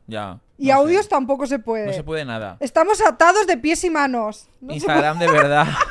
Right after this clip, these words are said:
Speaker 1: <laughs> Arroba
Speaker 2: Meta.
Speaker 1: Instagram. Sí, muy mal. Y luego lo de la limpia, ¿os acordáis que la semana pasada con Sofía Coy, ella me recomendó, pues, una, ¿cómo se llama? Una vidente,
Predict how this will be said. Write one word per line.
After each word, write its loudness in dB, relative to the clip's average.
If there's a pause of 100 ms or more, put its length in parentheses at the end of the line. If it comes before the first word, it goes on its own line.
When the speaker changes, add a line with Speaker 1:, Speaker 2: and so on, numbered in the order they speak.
(140)
Speaker 1:
<laughs> -4
Arroba 2
Speaker 2:
Meta. 8 (120)
Speaker 1:
Instagram. 12 (320)
Sí, -12 (460)
muy -4
mal. 6 (560)
Y -6
luego 0
lo -2
de -2
la 0
limpia, -6
¿os -8
acordáis -6
que -10
la -8
semana -10
pasada -4
con -4
Sofía -6
Coy, -4
ella -8
me -10
recomendó, -10
pues, -10
una, -4
¿cómo -14
se -14
llama? -12
Una -12
vidente, -8